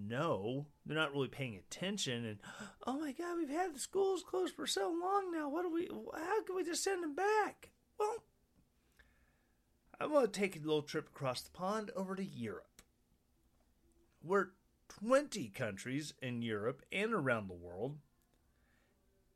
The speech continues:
are already sending children back to school. Some countries, like Sweden,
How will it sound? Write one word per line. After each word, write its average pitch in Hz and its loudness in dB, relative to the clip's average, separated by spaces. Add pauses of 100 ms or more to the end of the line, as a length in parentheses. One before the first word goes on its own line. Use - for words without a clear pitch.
(300)
are 233 10
already 196 2
sending 151 0
children 120 0
back 90 -8
to - -14
school. 196 0 (320)
Some 269 0
countries, 156 -2
like 117 6
Sweden, 143 -2